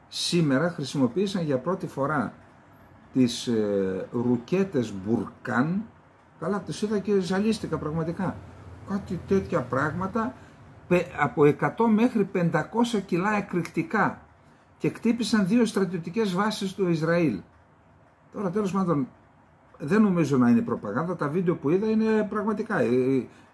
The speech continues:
ε, είναι, η έκρηξη είναι μανιτάρι ολόκληρο. Σαν τις εκρήξεις που προκαλεί ο, ο, η αεροπορία της, του Ισραήλ όταν ρίχνει τις βόμβες των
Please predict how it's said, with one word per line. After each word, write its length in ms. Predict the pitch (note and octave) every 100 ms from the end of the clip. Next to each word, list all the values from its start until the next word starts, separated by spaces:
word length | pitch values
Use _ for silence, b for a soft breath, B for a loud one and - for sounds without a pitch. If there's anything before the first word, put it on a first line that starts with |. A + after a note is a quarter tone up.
| -
ε, 100 | C3
είναι, 480 | C#3+ F#3 F#3+ F#3 F#3
η 160 | F3+ E3
έκρηξη 480 | F3+ F3+ F3+ - F3+
είναι 300 | F#3+ F#3 F3
μανιτάρι 460 | E3+ F3+ E3+ G#3 E3+
ολόκληρο. 540 | E3 F3+ F3 F#2 F2 b b b
Σαν 500 | - A3 A#3 G#3 - _ _ -
τις 180 | D#3+
εκρήξεις 460 | E3+ - A3+ A#3 F3+
που 80 | E3+
προκαλεί 680 | E3 - D3 F3+ G3 F3+ - b b _ -
ο, 120 | C#3+
ο, 540 | B2+ - C3 B2 A#2+ G#2
η 140 | C3+
αεροπορία 720 | C3 C3 A#2+ D3 F3+ C#3 A#2+ - -
της, 360 | B2 - A#2 A2+
του 100 | C3+
Ισραήλ 520 | A2+ A#2 E3+ A#3+ A3+ - _ _ _ - -
όταν 300 | F#3+ F#3+ E3+
ρίχνει 220 | G3 F#3+
τις 200 | F3+ D3
βόμβες 400 | E3 E3 E3 -
των 380 | C#3 C3+ A#2+